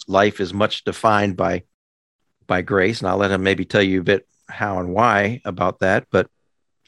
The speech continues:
um, I guess he's best known today as founder and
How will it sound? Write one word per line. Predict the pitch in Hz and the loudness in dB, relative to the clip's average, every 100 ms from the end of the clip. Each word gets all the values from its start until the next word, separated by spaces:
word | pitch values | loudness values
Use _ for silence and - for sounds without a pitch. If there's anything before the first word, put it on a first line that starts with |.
| _ - | _ -6
um, | 98 92 90 - | -2 -2 -4 -4
I | 113 | 0
guess | 135 131 | 0 -2
he's | 107 95 | -6 0
best | 123 127 127 | 0 0 -4
known | 104 95 | -4 -4
today | - 95 147 127 107 | -8 -2 2 2 2
as | 101 - | 0 -2
founder | 110 104 95 95 95 - | -2 -2 0 0 -2 -4
and | 98 87 87 90 | -6 -4 -4 -6